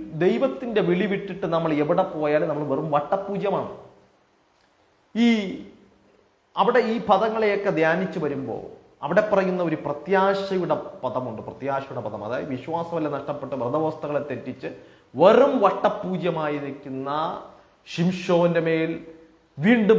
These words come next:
പ്രതീക്ഷ നൽകുന്ന ഒരു പദം. ആ പദമാണ് ഈ അവന്റെ തലമുടി കളഞ്ഞ ശേഷം വീണ്ടും അത്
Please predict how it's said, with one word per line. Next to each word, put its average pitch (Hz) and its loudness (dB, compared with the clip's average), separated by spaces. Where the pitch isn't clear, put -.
പ്രതീക്ഷ 196 -2
നൽകുന്ന 160 -2
ഒരു 139 -2
പദം. 117 -4
ആ 196 2
പദമാണ് 143 -2
ഈ 208 6
അവന്റെ 262 8
തലമുടി 196 4
കളഞ്ഞ 190 2
ശേഷം 113 -10
വീണ്ടും 233 6
അത് 123 -6